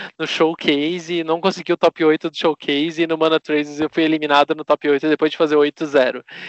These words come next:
Eu fiquei, "Ai, droga, droga, droga", mas, cara, no final, é... eu, eu acho que eu fui o único jogador que conseguiu fazer top oito no Mana Traders e participar do Showcase, não, não teve mais nenhum outro, então eu tenho que ficar bem feliz,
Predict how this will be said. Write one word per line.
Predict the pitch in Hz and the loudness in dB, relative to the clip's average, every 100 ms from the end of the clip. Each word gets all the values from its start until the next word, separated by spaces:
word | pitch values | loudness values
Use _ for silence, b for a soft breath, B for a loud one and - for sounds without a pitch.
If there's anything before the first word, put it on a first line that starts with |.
| B | B
Eu | 147 | -8
fiquei, | - 143 | -4 0
"Ai, | 147 143 | 2 2
droga, | 135 131 135 131 | 2 2 2 2
droga, | 131 131 | 0 0
droga", | 131 135 139 | 2 2 0
mas, | 143 - | -6 -2
cara, | 240 143 | 0 0
no | 127 131 | -2 -6
final, | 165 139 151 170 B B B B | -2 0 0 -2 B B B B
é... | 143 147 147 147 143 139 139 - _ _ _ _ _ _ - | -4 -2 0 -2 -4 -6 -10 -14 _ _ _ _ _ _ -2
eu, | 170 165 170 | 0 2 -2
eu | 175 | 2
acho | 156 - | 2 2
que | |
eu | 180 | -4
fui | 180 | -4
o | 165 | -6
único | 175 196 190 | -8 -8 -4
jogador | 165 156 147 | 4 4 4
que | 151 | 2
conseguiu | 170 156 151 | -2 -6 -2
fazer | 160 156 | 0 2
top | 151 143 147 | 2 0 0
oito | 147 156 | 0 -2
no | 156 | -6
Mana | 147 143 | -4 -4
Traders | 139 147 151 165 143 | -2 -2 -2 -2 0
e | 147 | 0
participar | 180 208 - - 147 | 2 0 0 -2 0
do | 139 | 0
Showcase, | - 160 - 165 135 117 | -4 -8 -4 -4 -4 -8
não, | 117 123 | -14 -14
não | 147 139 | -10 -6
teve | 156 143 | -4 0
mais | 143 139 | 0 -2
nenhum | 143 143 | -4 -4
outro, | 135 123 | -4 -4
então | 120 131 | -8 -8
eu | |
tenho | - 135 | -6 -8
que | - | -4
ficar | 151 | -2
bem | 139 139 | 0 -2
feliz, | - 147 127 151 160 | -2 -2 -4 -8 -16